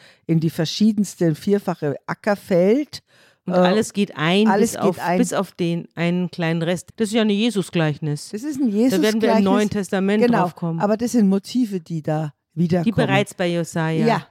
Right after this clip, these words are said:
Speaker 1: die bereits bei Jesaja
Speaker 2: Aber Jesus
Speaker 1: sind.
Speaker 2: hatte schon einen eigenen neuen Gedanken, oder? Denn ich hab langsam den Eindruck, das ist alles zusammengerührt aus dem Alten Testament.
Speaker 1: Da kommen wir drauf, wenn wir zum Neuen
Speaker 2: <laughs>
Speaker 1: Testament,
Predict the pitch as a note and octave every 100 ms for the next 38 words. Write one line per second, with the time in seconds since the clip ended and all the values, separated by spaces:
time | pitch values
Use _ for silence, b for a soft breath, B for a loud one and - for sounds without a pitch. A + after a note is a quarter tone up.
0 | _ - G3 F#3 G3 F3 F#3+ - - F3+
1 | E3 D#3+ D#3+ F#3+ G3+ A#3+ B3+ - B3 A#3+
2 | B3+ C4 D#3 D#3+ D3+ D#3 D3+ D#3 D#3 D#3
3 | D3+ D3+ D#3 D3 C#3+ D3+ D3 F3+ G#3 F3+
4 | F3 E3 F#3+ F3+ E3+ F3+ F3+ A3+ G3 F3+
5 | E3 E3+ G#3 G#3+ G3+ F#3+ F#3+ G3 F#3 G3
6 | - F#3 A#3+ B3 F3+ D3 E3 F3+ F3+ F3
7 | - F3+ F#3+ F#3 E3+ E3+ F3+ A#3 F#3 G#3+
8 | - C4+ C4 A#3 F#3 E3+ D#3+ F3+ F3+ F#3+
9 | - G3+ G3 A3 C4 C#4+ - C4 - -
10 | B3 C4+